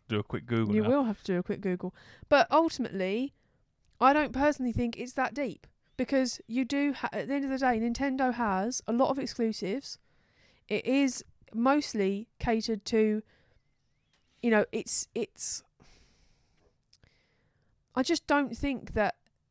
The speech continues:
Speaker 2: that it's not, my brain has just completely f-, like, floated away
Speaker 1: It has
Speaker 2: right
Speaker 1: not
Speaker 2: now.
Speaker 1: been confirmed for the Steam Deck yet.
Speaker 2: Oh, there you go.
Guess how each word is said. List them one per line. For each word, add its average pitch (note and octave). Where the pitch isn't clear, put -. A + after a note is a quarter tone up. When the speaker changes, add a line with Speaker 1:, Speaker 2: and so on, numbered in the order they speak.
Speaker 2:
that A3+
it's -
not, A#3
my A3+
brain A#3
has G3+
just A3
completely A3
f-, -
like, G#3
floated G#3
away G3+
Speaker 1:
It F#3+
has A2
Speaker 2:
right -
Speaker 1:
not F3+
Speaker 2:
now. -
Speaker 1:
been G#2
confirmed G#2
for G2+
the G2+
Steam G#2+
Deck -
yet. F2
Speaker 2:
Oh, G4+
there B3
you A#3+
go. G3+